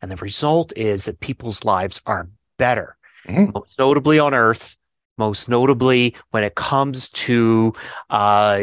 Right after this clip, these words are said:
Speaker 1: you know, labor and stuff like that. They've got, obviously, they can make whatever they want using the, what's that called? The
Speaker 2: Rep-, replicators, yes.
Speaker 1: Replicators.
Speaker 2: <laughs>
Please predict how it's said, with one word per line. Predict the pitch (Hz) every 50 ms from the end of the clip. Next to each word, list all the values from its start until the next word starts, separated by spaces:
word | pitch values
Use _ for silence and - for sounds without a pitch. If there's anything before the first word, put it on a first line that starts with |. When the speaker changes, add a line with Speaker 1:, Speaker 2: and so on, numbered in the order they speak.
| 110 -
Speaker 1:
you | _ - 120 113
know, | 101 90 95
labor | 101 120 127 113 110 117 123 135 160 190 190 143 107 95 90
and | 87 90 87
stuff | - - - 107 185 -
like | 107 101 -
that. | 117 95 80 -
They've | 117 101 90
got, | - 113 113 120 - - -
obviously, | - 107 104 113 117 127 123 113 - 120 107
they | 95 107 104
can | 101 - - 92 101 -
make | 160 123 120 127 143 151 -
whatever | 127 123 127 120 120 120
they | 117 110
want | 104 101 107 101 101 - -
using | - 110 110 101 - 107 101 101
the, | 98 104 98 95 95 90 _ _ _ _ _ _ _ _
what's | 131 135 - -
that | 127 117
called? | - - 123 120 113 113 113
The | 104 95 92 92 92
Speaker 2:
Rep-, | 95 117 120 -
replicators, | - 147 101 98 98 - 101 90 - 110 95 98 180 196 - -
yes. | 139 156 - 160
Speaker 1:
Replicators. | 156 143 - - 151 127 120 110 113 123 156 170 - 196 - - - 185 - - -
Speaker 2:
<laughs> | -